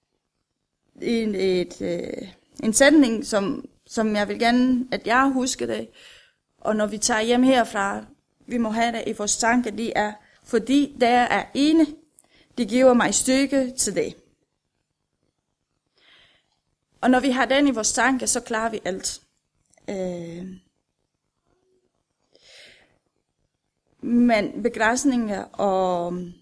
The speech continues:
og muligheder, tænkte jeg, i forhold til hvad? Fordi der er mange ting. Vi kan være begrænset i forhold til familie, eller i forhold til synge, eller spille, eller tale.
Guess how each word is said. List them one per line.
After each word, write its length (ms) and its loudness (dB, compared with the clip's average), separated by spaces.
og 120 6
muligheder, 640 4
tænkte 300 0
jeg, 120 -2
i 80 -2
forhold 300 2
til 180 -2
hvad? 320 0
Fordi 220 -6
der 100 -4
er 40 -6
mange 300 0
ting. 320 -6
Vi 280 -12
kan 140 -4
være 260 0
begrænset 540 -2
i 80 -8
forhold 380 -4
til 380 -8
familie, 640 -4
eller 220 -2
i 60 -4
forhold 340 -6
til 180 -12
synge, 560 -4
eller 200 -12
spille, 600 -8
eller 400 0
tale. 480 -4